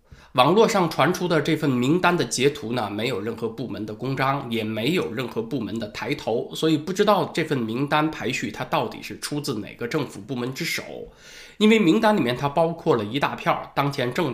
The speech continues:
受到打击的当红明星，所以很多人在传，很多人在讨论。这里面最主要的看点当然还是赵薇，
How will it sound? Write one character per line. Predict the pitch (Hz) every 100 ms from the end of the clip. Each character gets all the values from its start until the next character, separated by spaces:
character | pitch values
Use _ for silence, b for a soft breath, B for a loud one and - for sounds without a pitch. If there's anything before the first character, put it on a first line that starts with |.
| -
受 | - - 143
到 | 120 110
打 | - 104
击 | - 131
的 | 113
当 | - 160
红 | 151
明 | 139 135
星， | 147 165 160
所 | -
以 | 139
很 | -
多 | 113 120
人 | 123
在 | 127
传， | 107 - 104 123 139 120
很 | 104
多 | 113
人 | 123 131
在 | 147
讨 | - - -
论。 | - 156 - - - - - - -
这 | - 247
里 | 123
面 | 113 117
最 | 117 226
主 | - - 123 110
要 | 160
的 | 135
看 | - 131 107
点 | 85 - - _ _
当 | - 120
然 | 104
还 | 104 113
是 | 117
赵 | 107 110
薇， | 110 135